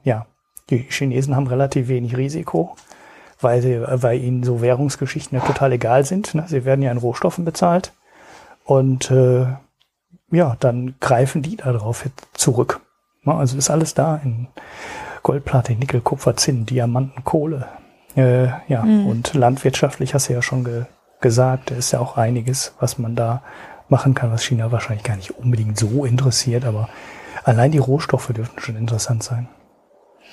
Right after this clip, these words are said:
Speaker 2: Ja, und das war natürlich bisher, ähm, gab's halt keinen zuverlässigen Partner. Also,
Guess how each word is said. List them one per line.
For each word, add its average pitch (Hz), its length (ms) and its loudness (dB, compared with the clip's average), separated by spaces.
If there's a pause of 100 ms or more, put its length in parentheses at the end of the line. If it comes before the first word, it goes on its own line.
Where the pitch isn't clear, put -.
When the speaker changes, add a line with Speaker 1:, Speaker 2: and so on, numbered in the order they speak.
(800)
Speaker 2:
Ja, 214 200 2
und 202 200 -2
das 208 140 2
war 220 80 4
natürlich 214 340 2
bisher, 240 540 4
ähm, 208 220 -2
gab's 202 280 0
halt 202 140 2
keinen 208 280 2
zuverlässigen 202 560 0
Partner. 202 480 -2
Also, 208 300 0